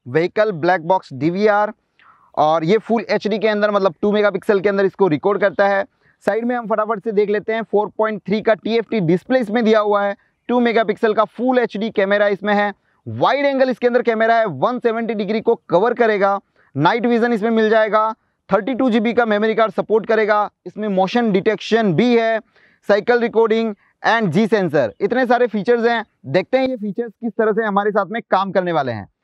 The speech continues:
यहाँ पर भी थोड़ी सी स्पेसिफिकेशन प्रोडक्ट के बारे में दी हुई है,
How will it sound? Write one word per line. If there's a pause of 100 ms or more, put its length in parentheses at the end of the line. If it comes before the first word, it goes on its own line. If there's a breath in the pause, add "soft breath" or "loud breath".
(180 soft breath)
यहाँ
पर
भी (260)
थोड़ी
सी
स्पेसिफिकेशन
प्रोडक्ट
के
बारे
में
दी
हुई
है,